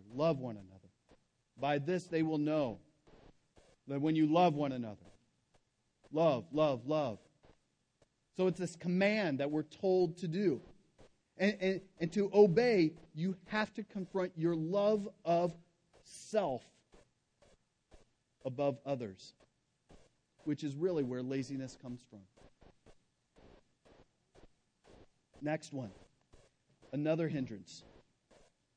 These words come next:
is relative morality. We live in a culture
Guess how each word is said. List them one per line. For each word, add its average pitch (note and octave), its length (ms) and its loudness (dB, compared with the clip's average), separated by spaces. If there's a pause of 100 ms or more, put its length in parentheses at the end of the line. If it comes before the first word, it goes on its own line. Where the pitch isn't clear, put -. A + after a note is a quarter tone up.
(600)
is D#3+ 480 2 (340)
relative G3 760 0 (920)
morality. C3+ 800 -4 (3500)
We F3 140 2
live G#3+ 180 8
in G#3 100 0
a E3 40 0
culture F#3+ 500 0